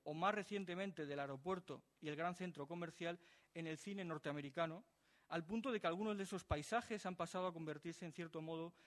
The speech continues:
en símbolos de identidad nacional americana. Es cierto, y se debe advertir de entrada, que el imaginario territorial de los Estados Unidos, plagado de supuestos no lugares, no puede extrapolarse pura y simplemente a la explicación de otras realidades geográficas y culturales como la europea.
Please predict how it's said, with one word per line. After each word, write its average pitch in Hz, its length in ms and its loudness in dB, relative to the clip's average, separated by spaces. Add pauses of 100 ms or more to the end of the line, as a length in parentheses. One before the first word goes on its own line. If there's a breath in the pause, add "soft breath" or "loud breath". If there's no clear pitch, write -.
(300 soft breath)
en 151 100 -6
símbolos 170 460 2
de 151 120 -4
identidad 143 360 -8
nacional 139 400 -12
americana. 143 440 -16 (680 soft breath)
Es 196 160 -2
cierto, 226 280 2
y 226 60 2
se 175 140 -4
debe 185 160 4
advertir 185 400 -2
de 190 60 0
entrada, 190 360 0
que 180 80 -6
el 160 60 -4
imaginario 165 540 0
territorial 180 500 2
de 151 80 2
los 139 160 -6
Estados 170 380 0
Unidos, 185 440 2 (380 soft breath)
plagado 196 420 10
de 185 80 8
supuestos 185 580 4
no 190 160 6
lugares, 190 540 6 (300 loud breath)
no 180 140 0
puede 196 200 6
extrapolarse 175 640 4
pura 202 320 4
y 170 60 6
simplemente 175 540 2
a 170 40 6
la 156 60 6
explicación 165 560 -4
de 160 80 -4
otras 156 220 -4
realidades 151 420 2
geográficas 175 720 0
y 151 60 -6
culturales 156 540 0
como 139 220 -4
la 135 80 -2
europea. 135 400 2